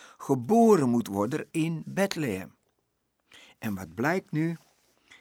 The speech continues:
Duizenden jaren bij Nazareth vandaan besluit een keizer om opnieuw belasting in te voeren. Het ging hem om het geld.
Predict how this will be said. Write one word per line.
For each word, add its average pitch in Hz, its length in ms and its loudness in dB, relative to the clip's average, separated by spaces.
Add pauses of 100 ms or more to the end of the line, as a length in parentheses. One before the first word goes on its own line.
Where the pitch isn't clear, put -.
(140)
Duizenden 170 840 2
jaren 131 680 -4
bij 107 180 -2
Nazareth 123 640 -2
vandaan 120 600 -6 (340)
besluit 185 760 0
een 101 220 -6
keizer 151 640 0 (680)
om 104 320 -4
opnieuw 180 640 -2 (140)
belasting 135 680 0
in 110 160 2
te 92 120 -8
voeren. 85 440 -10 (640)
Het 139 200 -10
ging 226 360 2
hem 170 460 -2
om 147 200 -4
het 120 140 -8
geld. - 500 -12